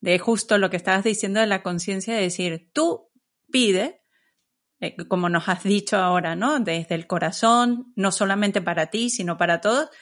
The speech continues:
sin expectativas de lo que tienes que recibir, porque a lo mejor tú pides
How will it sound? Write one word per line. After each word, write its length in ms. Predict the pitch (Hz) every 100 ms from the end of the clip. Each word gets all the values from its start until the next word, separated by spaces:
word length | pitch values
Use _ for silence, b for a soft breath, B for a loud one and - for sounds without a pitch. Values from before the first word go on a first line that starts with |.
| b b
sin 320 | - 262 262
expectativas 800 | 277 - 277 277 262 269 285 302
de 80 | 277
lo 160 | 196
que 100 | 190
tienes 300 | 180 220 254
que 100 | 262
recibir, 640 | 220 202 202 196 285 - -
porque 340 | 175 180 170
a 100 | 185
lo 100 | 190
mejor 320 | 175 220 226 -
tú 140 | 254
pides 480 | - 285 233 170